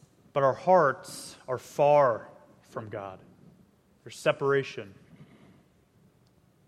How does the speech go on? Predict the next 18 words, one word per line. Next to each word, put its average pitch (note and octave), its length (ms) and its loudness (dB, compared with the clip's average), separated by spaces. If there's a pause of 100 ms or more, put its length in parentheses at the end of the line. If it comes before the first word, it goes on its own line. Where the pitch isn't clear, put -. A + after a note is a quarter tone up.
(160)
And B2 100 -14
that D3 160 -4
disease C3+ 800 -4
is B2+ 180 -10
silently C#3+ 580 -4
killing B2 360 -8
you. G2 160 -20 (3250)
God F3+ 280 6
hates E3 340 -2
sin. C3+ 640 -8 (880)
And C3+ 100 -10
here's F#3 360 -2
even F3+ 240 -2
worse G3 260 0
news. A2+ 400 -12
Judgment F3+ 680 2 (520)
is - 160 -10
coming. D#3+ 360 -2